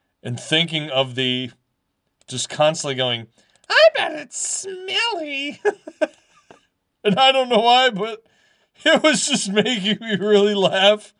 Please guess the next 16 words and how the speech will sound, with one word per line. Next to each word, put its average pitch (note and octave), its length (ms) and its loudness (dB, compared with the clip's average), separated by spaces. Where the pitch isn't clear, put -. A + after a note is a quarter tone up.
<laughs> - 240 -16
I A3 420 2
couldn't G3 380 0
stop F3 540 -4
laughing D#3 440 0
about - 360 -6
it. - 120 -12
<laughs> - 0 -
"I G4+ 540 -2
bet F4 240 -6
you E4+ 140 -6
it's - 200 -10
smelly. D4 1200 -6
Smelly G4+ 640 -2
dead D#4+ 240 -6
snakes." E4+ 840 -6